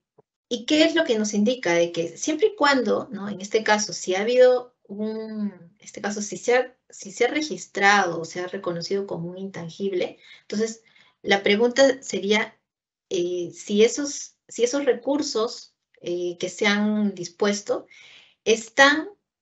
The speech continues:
eh, cumpliendo, digamos, eh, con un potencial de servicio, una capac-, o, o la capacidad de generar beneficios económicos, ¿no? Eh, y acá, eh, digamos, también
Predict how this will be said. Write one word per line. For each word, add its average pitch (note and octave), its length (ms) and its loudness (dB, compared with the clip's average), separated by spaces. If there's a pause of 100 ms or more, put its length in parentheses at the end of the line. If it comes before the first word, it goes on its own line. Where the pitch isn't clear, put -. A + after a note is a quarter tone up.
(120)
eh, F3+ 880 0
cumpliendo, B3 1080 4
digamos, G3+ 800 -2
eh, F3+ 320 -6
con F3+ 240 -4
un G3+ 80 -8
potencial G#3 460 -2
de G#3 100 0
servicio, F#3+ 560 -4
una F#3+ 180 -8
capac-, F3+ 500 -8
o, - 380 -8 (300)
o E3+ 80 -8
la E3+ 140 -4
capacidad F3 540 -2
de G#3 100 -2
generar E3+ 420 -6
beneficios F3 500 -8
económicos, E3+ 840 -8 (140)
¿no? - 300 -10 (680)
Eh, F3+ 400 2
y A#3 120 10
acá, D4 540 4 (240)
eh, F3+ 540 0
digamos, G#3+ 380 0
también B3 580 2